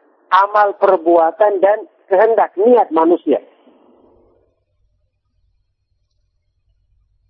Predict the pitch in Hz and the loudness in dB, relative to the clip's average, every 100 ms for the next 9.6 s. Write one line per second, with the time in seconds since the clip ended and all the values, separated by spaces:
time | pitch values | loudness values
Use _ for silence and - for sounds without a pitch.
0 | _ _ _ - 466 339 - - - _ | _ _ _ -4 -2 -4 -8 -20 -20 _
1 | _ _ _ _ _ _ _ 175 175 202 | _ _ _ _ _ _ _ 0 0 0
2 | 214 190 170 165 160 175 202 180 180 220 | 0 -2 0 0 0 0 0 0 0 -2
3 | - _ _ - 180 226 202 165 165 165 | -4 _ _ -2 0 0 -2 -2 -2 0
4 | 190 175 165 160 143 - 160 208 - _ | 0 0 0 -2 -2 0 2 2 -2 _
5 | _ _ _ _ _ _ _ _ _ 160 | _ _ _ _ _ _ _ _ _ -2
6 | 160 170 202 226 - - _ _ _ _ | 0 0 2 2 -2 -8 _ _ _ _
7 | _ _ - 185 190 165 196 220 196 185 | _ _ -2 0 0 0 0 0 0 0
8 | 220 226 190 _ _ _ _ _ 180 185 | 0 -2 -10 _ _ _ _ _ 2 4
9 | 185 185 185 185 185 | 4 4 4 4 4